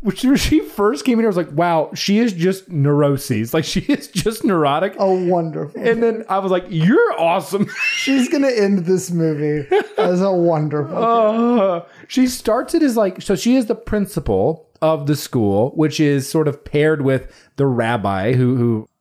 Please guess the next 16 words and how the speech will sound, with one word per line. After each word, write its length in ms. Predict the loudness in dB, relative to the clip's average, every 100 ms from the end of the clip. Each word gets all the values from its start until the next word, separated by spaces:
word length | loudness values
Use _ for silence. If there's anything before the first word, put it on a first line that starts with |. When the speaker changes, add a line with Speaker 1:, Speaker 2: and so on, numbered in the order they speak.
| _
Speaker 1:
they, 200 | -2 -2
they 180 | 0 0
are 140 | 2
each 180 | 0 0
other's 320 | 0 0 0
sort 140 | 0 -4
of 100 | -4
partner 460 | -2 -2 0 -2
in 120 | -2 -4
crime 540 | -2 0 0 -2 -6
in 220 | -6 -4
the, 320 | -4 -6 -10 -10
in 120 | -10
the 60 |
school 280 | -8 -2 -2
system. 480 | -2 -6 -6 -10 -10